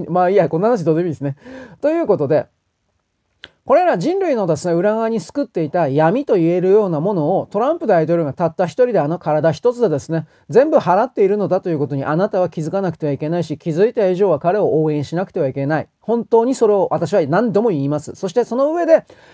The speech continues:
この闇の側にいる、まあだからこの闇だとか光だとか言うとですね、悪魔だとか神だとかっていうようなですね、宗教的なですね、脳のちょっと、脳の発育の遅れたような人たちが出てくるので、あんまりこんな表現使いたくないんですが、いわゆるこういうですね、人間を食い物にしても結構だ、人間を本当に食べても結構だというふうな傾向にあるような人々が、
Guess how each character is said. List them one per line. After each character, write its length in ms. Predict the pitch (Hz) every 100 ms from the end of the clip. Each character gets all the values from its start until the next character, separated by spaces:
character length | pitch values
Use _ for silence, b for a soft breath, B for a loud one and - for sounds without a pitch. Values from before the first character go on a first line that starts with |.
| b
こ 120 | -
の 60 | 226
闇 380 | 165 170 196 247
の 140 | 262
側 240 | 254 269 269
に 100 | 269
い 60 |
る、 100 | 254
ま 100 | 160
あ 20 | 143
だ 80 |
か 60 | 143
ら 40 |
こ 80 | 139
の 60 | 143
闇 260 | 139 156
だ 80 | 302
と 80 | 262
か 80 | 175
光 260 | - 185
だ 120 | 247 202
と 80 |
か 100 | 160
言 120 | 160 196
う 20 |
と 60 |
で 100 | 156
す 40 | 139
ね、 60 |
悪 220 | 147 160 151
魔 80 |
だ 120 | 147 131
と 120 | -
か 240 | 151 143
神 220 | 156 170
だ 100 | 160
と 100 | 151
か 140 | 156 151
っ 60 | 151
て 80 |
い 20 | 143
う 180 | 151
よ 80 | 156
う 20 | 143
な 80 |
で 80 | 127
す 40 | 147
ね、 60 |
宗 240 | 139 196 180
教 160 | 190
的 160 | 185 185
な 100 | 175
で 60 |
す 100 | 131
ね、 80 | 156
脳 220 | 143 202
の 140 | 185 139
ち 60 |
ょ 40 | 165
っ 80 | 160
と、 220 | 139 -
脳 300 | 180 269 240
の 160 | 233 175
発 280 | 160 190
育 180 | 208 202
の 120 | 202
遅 140 | 156 208
れ 80 | 214
た 120 | 214
よ 100 | 254
う 20 |
な 80 | 170
人 160 | -
た 100 | 170
ち 80 | 160
が 160 | 135 123
出 100 | 190
て 120 | 190
く 40 |
る 60 | 143
の 80 | 135
で、 80 | 127
あ 80 |
ん 40 | 147
ま 40 |
り 60 | 208
こ 80 | 220
ん 60 |
な 80 | 233
表 180 | 226 254
現 100 | 175
使 100 | 175
い 40 |
た 100 | 175
く 60 | 196
な 100 | 160
い 60 | 180
ん 20 |
で 60 |
す 80 | 139
が、 140 | 151 b b b b b b b
い 60 | 262
わ 80 |
ゆ 60 | 330
る 80 | -
こ 180 | 254 294
う 60 |
い 60 | 302
う 40 |
で 80 | 254
す 80 | 196
ね、 60 |
人 200 | 180 226
間 160 | 262 262
を 40 |
食 180 | 254 262
い 60 | 269
物 240 | 277 240
に 80 | 175
し 40 |
て 60 | 170
も 80 | 165
結 220 | 262 294
構 180 | 208 175
だ、 160 | 156
人 180 | 135 175
間 160 | 226 226
を 60 |
本 200 | 170 214
当 120 | 233 233
に 140 | 208
食 120 | 226
べ 60 | 196
て 60 |
も 100 | 165
結 180 | 143 196
構 140 | 175 151
だ 140 | 165
と 80 | 160
い 80 | 139
う 20 |
ふ 100 | 170
う 40 |
な 120 | 147
傾 220 | 127 165 160
向 160 | 165
に 100 | 160
あ 80 | 180
る 80 | 175
よ 60 |
う 40 | 135
な 60 |
人 240 | 127 - 175
々 280 | 143 120 117
が、 240 | 180 143